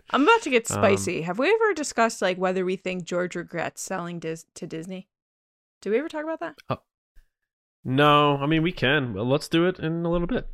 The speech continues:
Speaker 2: here.
Speaker 1: Oh, right.
Speaker 2: Let's get into it.
Speaker 1: We'll save
Speaker 2: Yeah.
Speaker 1: that.
Speaker 2: Um, all right, last one here,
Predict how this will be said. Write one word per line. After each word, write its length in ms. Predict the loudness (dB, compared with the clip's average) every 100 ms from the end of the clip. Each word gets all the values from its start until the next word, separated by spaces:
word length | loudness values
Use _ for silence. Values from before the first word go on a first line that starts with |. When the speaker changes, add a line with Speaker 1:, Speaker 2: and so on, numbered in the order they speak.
| -8
Speaker 2:
here. 200 | -10 -10 _ _ _ _ 2
Speaker 1:
Oh, 180 | 4 6
right. 280 | 4 0 -10 -12
Speaker 2:
Let's 100 | -6
get 120 | -4
into 220 | -6 -14
it. 60 | -18 _ _
Speaker 1:
We'll 100 | -6
save 300 | -4 -6 -6
Speaker 2:
Yeah. 140 | -8 -14 -20 -20 -20 -20 -20 -20 _ _ _ _ 2
Speaker 1:
that. 60 |
Speaker 2:
Um, 460 | 4 6 6 4 0 4
all 100 | 6
right, 140 | 6
last 320 | 6 4 4
one 160 | 2 4
here, 520 | 4 4 4 2 -2